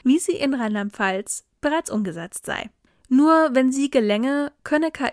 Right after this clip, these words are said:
I auch tatsächlich polizeitauglich gemacht und entsprechend eingesetzt werden, meinte die Mainzer Staatssekretärin auf dem digitalen Polizeitag des Behördenspiegel.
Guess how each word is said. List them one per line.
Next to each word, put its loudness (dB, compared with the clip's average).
I 0
auch -2
tatsächlich -4
polizeitauglich -4
gemacht -4
und -4
entsprechend -6
eingesetzt -2
werden, -2
meinte 0
die 0
Mainzer -2
Staatssekretärin -6
auf -8
dem -4
digitalen -6
Polizeitag -8
des -10
Behördenspiegel. -8